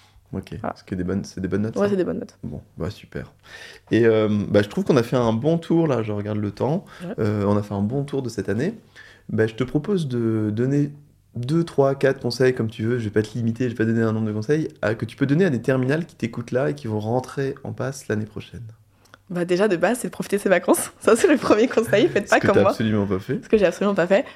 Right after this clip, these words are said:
Speaker 2: Ça, c'est vrai. Et en vrai, euh, en fait, moi, je dis, faut pas, faut pas arriver avec une idée, genre, déjà, genre, euh, je vais être dans les cent cinquante premiers, ou alors je suis une bonne élève, donc je vais y arriver, ou justement, je suis un mauvais élève, j'y arriverai pas. Parce que je trouve que c'est une année tellement particulière en termes d'apprentissage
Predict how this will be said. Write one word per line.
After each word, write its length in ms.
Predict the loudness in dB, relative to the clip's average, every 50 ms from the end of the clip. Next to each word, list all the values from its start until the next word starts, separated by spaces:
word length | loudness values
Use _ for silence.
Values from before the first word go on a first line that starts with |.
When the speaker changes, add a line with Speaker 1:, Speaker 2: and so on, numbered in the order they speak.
| -12 -2
Speaker 2:
Ça, 120 | -2 0 0
c'est 120 | 0 -2
vrai. 320 | 2 4 4 4 4 2 0
Et 120 | 2 2 2
en 80 | 2
vrai, 260 | 2 4 4 4 6 6
euh, 220 | 4 4 2 0 -2 -4 -12 -20 -8 0 2
en 40 | 2
fait, 180 | 2 2 0 0
moi, 140 | 0 0
je 40 | 0
dis, 80 | 0 -2
faut 140 | -4 -4 -2
pas, 360 | 0 2 2 2 2 0 -4 -12 -20 -20 -20 _ _ _ _
faut 160 | -2 -2 2
pas 120 | 4 4 4
arriver 260 | 4 4 4 4 4
avec 220 | 4 4 2 2 0
une 60 | -2
idée, 220 | 2 4 4 4
genre, 280 | 4 4 2 0 0 -4 -4 0
déjà, 520 | 0 2 4 4 4 4 4 2 2 0 0
genre, 300 | 0 0 0 0 2 0 0
euh, 180 | 0 0 -2 -4 -8 -12 _ _ _ _ _ _ _ _ -2
je 120 | 2 4
vais 80 | 4 4
être 60 | 4
dans 60 | 4
les 60 | 2
cent 120 | 2 -2 -2
cinquante 220 | 0 2 2 2
premiers, 400 | 2 2 2 4 4 4 2 2 -2 -8 -6 _ 4
ou 40 |
alors 140 | 4 4 4
je 80 | 2 0
suis 60 | 2
une 20 | 4
bonne 80 | 4 4
élève, 180 | 4 4 2 2
donc 100 | 0 0
je 60 | 2
vais 80 | 4 4
y 20 |
arriver, 400 | 4 2 2 4 4 4 4 2
ou 100 | 0 -2
justement, 260 | -4 -2 -2 0 0 0
je 60 | 0
suis 100 | 0 0
un 20 |
mauvais 160 | 0 2 2 2
élève, 200 | 2 2 2 2
j'y 100 | 2 2
arriverai 240 | 2 2 2 0 2
pas. 220 | 2 2 2 2 -2 -8 -18 -20 _
Parce 80 | -14 -8
que 80 | -8
je 40 | -2 -2
trouve 100 | 0 0
que 40 |
c'est 60 | 0 0
une 60 | 2
année 140 | 2 2 2
tellement 220 | 2 2 2 4
particulière 520 | 2 0 -2 -4 -8 -6 0 2 4 4 4
en 60 | 2
termes 160 | 0 0 0
d'apprentissage 640 | 0 0 0 -2 -6 -6 -4 0 2 2 2 0